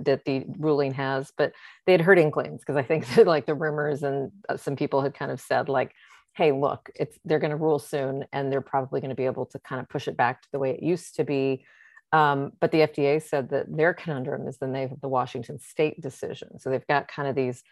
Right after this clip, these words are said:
you know, Fifth Circuit and then Washington State. Norm, how then, so the agency is actually kind of letting the Justice Department, again, make the decision to appeal, et cetera, and the agency is just kind of pulling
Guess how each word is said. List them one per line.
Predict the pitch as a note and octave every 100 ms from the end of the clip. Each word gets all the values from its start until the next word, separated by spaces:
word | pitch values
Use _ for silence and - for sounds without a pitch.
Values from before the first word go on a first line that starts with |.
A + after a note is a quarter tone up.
| _ _ _
you | E3+
know, | C#3
Fifth | E3 F3
Circuit | - E3 D3+ D3+ C#3 -
and | C#3+ C3+
then | C3+ C3+
Washington | C#3+ - C3+ C#3
State. | B2 - C#3+ C3+ -
Norm, | E3+ E3
how | - F#3+ G3+ G3
then, | E3 D#3+ D3+ D3 C#3+ _ - _ _
so | F3+
the | D#3+
agency | - G3+ F#3+ E3+ E3
is | C#3
actually | C#3+ - D3+
kind | D#3 C#3
of | - -
letting | E3+ D#3+ D#3
the | D3+
Justice | D#3 C3 C#3
Department, | - B2+ C#3+ D3 C#3 - _
again, | C#3 D3 C3 C3+
make | D3 C3+
the | B2+
decision | C3 C#3 C3 C3+
to | B2
appeal, | B2+ - B2+ B2+
et | -
cetera, | - C3+ C3
and | -
the | C3+
agency | D3 C#3+ C3+
is | C3
just | - -
kind | C#3
of | B2
pulling | - D3+ C3+ C3